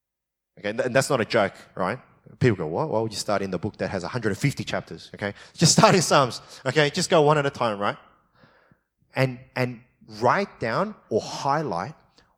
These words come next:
what God thinks about you. The Bible has so much. God has so much in there defining who you are. And as we let that, uh, just dissolve in our own hearts, as we let the truth of God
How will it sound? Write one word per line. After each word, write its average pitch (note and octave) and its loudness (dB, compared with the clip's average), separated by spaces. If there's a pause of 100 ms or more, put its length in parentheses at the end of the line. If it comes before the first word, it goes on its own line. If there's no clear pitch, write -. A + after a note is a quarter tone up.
what C3+ -2
God A#2+ -4
thinks - -12
about F#2 -12
you. F2+ -16 (800)
The A#2 -8
Bible C#3 -6
has B2 -10
so - -2
much. C#3 -10
God D3+ 2
has C3 -2
so - 2
much D3+ 0
in B2+ -10
there G2 -10 (960)
defining B2 -4
who - -10
you G#2+ -8
are. G2 -16 (1300)
And C3+ 0
as C3+ 2
we F#3+ 4
let D#3+ 0
that, - 0 (340)
uh, C3+ 4 (160)
just - -2
dissolve E3+ 6
in D#3 2
our D3+ 6
own D3 4
hearts, - -2 (140)
as D#3 2
we F3 -2
let F#3 -2
the F#3 6
truth - 0
of E3+ 0
God G3 6